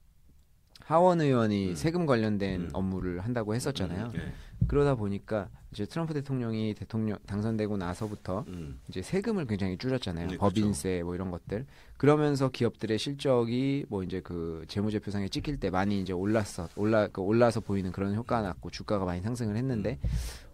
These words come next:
Speaker 1: 어, 이제 그 세금 관련된 제도, 세금을 다시 올릴 수도 있는 거죠. 그런 것들을 얘네들이 시도할 수 있는 거고,
Speaker 2: 음.
Speaker 1: 예상해-, 예상해 볼 수 있는 그런 시나리오인데,
Speaker 2: 네.
Speaker 1: 그러면서 이제 트럼프가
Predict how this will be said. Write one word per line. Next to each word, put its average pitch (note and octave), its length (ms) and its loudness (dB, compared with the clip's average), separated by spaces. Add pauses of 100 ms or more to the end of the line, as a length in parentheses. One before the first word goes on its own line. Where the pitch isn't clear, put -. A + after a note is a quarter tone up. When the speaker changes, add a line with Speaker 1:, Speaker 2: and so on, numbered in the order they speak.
Speaker 1:
어, B2+ 120 4
이제 B2 180 4
그 A2 240 0 (200)
세금 F3 380 -2
관련된 C#3+ 380 0
제도, F#2+ 240 0
세금을 E3 460 0
다시 G#2+ 220 -2
올릴 A#2 360 4
수도 A2+ 260 -6
있는 G#2 260 2
거죠. D#2+ 340 -4 (360)
그런 B2 220 6
것들을 A2 320 2
얘네들이 F#2 400 0
시도할 C3+ 340 0
수 C3 140 -8
있는 E2+ 160 -6
거고, E2 300 -10
Speaker 2:
음. D#2 180 -10
Speaker 1:
예상해-, A2 400 0 (180)
예상해 A2+ 340 2
볼 B2 140 -2
수 G2+ 120 -8
있는 F2+ 160 0
그런 F2 540 -6
시나리오인데, G2+ 600 -2 (120)
Speaker 2:
네. - 60 -14 (280)
Speaker 1:
그러면서 D3 480 4
이제 A#2 180 2
트럼프가 D#3 640 -2